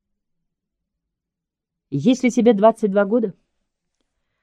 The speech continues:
целью может быть только мировая революция, иначе нельзя. Образованная молодежь не хотела революции по Сталину, унылой, бюрократической, застегнутой на все пуговицы революции,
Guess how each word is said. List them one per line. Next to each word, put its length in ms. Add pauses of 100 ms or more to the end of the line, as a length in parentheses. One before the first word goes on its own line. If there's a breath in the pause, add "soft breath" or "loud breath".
(200)
целью 340
может 240
быть 220
только 320
мировая 400
революция, 720
иначе 680
нельзя. 460 (1300)
Образованная 720
молодежь 400
не 80
хотела 380
революции 840 (440)
по 120
Сталину, 680 (200)
унылой, 560 (520)
бюрократической, 1000 (560)
застегнутой 800
на 140
все 180
пуговицы 560
революции, 640